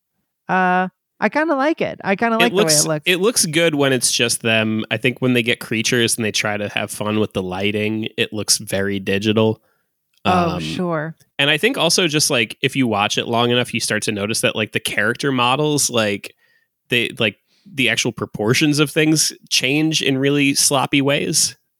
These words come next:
Speaker 2: Um, and, like, sometimes it'll change for, like, action and stuff. It just, like, there's just a lot of, like, sloppiness in it, I would say.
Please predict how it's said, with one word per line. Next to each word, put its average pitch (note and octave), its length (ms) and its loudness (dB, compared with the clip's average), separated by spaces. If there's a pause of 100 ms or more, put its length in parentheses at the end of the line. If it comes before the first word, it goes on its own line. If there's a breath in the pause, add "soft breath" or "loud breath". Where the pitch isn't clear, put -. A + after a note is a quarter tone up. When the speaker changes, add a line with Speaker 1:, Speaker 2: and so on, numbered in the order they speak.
(120)
Speaker 2:
Um, F#2 480 -4 (680)
and, G2+ 180 -4
like, G2 200 -4
sometimes A#2 420 0
it'll G#2 160 -2
change G#2 600 0
for, A2+ 180 -2
like, G2+ 260 -6
action G#2+ 520 -2
and G#2+ 140 -6
stuff. A2 280 -2
It F3 140 0
just, A#3 180 0
like, D3+ 240 -4 (240 loud breath)
there's D3+ 160 2
just F#3 160 0
a G#3 40 2
lot A2 200 2
of, G#2 100 -2
like, G2+ 220 -4
sloppiness B1 800 -2
in - 120 -4
it, - 140 -6
I - 80 -4
would - 160 -6
say. - 340 -2